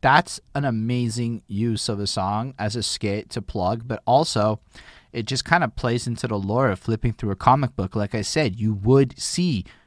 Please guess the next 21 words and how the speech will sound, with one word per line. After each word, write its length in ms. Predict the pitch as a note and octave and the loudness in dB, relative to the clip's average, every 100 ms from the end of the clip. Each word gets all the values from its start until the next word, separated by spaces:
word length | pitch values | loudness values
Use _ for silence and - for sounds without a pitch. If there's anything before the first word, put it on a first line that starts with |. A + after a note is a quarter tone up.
| _ - | _ -4
ads 340 | A#2+ B2+ A#2+ - | 0 0 0 -4
for, 160 | B2 | -2
like, 220 | A#2+ A#2 | -2 -4
a 20 | B2+ | -6
toy 320 | - D#3 E3 | -2 0 0
like 220 | G2+ F#2+ | -2 -4
that 320 | G2 F2 - _ _ A#2 | -4 -4 -8 _ _ -4
of, 240 | A#2 A#2 | -4 -2
like, 140 | A2 | -4
the 80 | B2 | -4
brand 420 | G#2 B2 C3+ G2+ | 0 2 2 0
and 80 | F#2+ | -4
the 80 | - | -4
intellectual 500 | A2+ - A2 - A2 | -6 -4 -4 -2 -2
property 420 | - A#2 - A2 | 2 2 2 0
within 360 | A2 G2+ B2+ C3 | -2 0 0 0
that, 260 | E2 E2+ - | -2 -6 -8
which 220 | G2+ - | -8 -6
is 160 | A#2+ - | -8 -6
motherfucking 1000 | F#2+ G2+ A2+ A#2+ - F#2+ F#2 A2+ A2+ - _ _ | -6 -4 -4 -6 -6 -6 -4 -6 -6 -8 _ _
awesome. 720 | G2 A2 C#3+ B2+ - F2+ D#2 | -2 0 0 0 -6 -8 -10